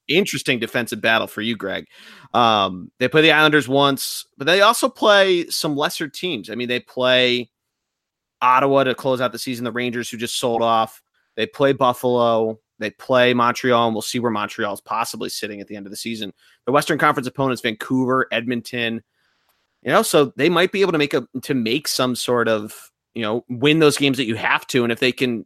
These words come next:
claw out a win against the Penguins, maybe a win against the Bruins or a win against Carolina, you know, we're, we might be finding them in that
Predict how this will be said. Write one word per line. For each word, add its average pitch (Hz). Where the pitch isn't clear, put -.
claw 135
out 139
a -
win 117
against 135
the 127
Penguins, 131
maybe 107
a 104
win 117
against 123
the 117
Bruins 120
or 101
a -
win 117
against 117
Carolina, 113
you 143
know, 160
we're, 170
we 147
might 160
be 170
finding 147
them 135
in 135
that 127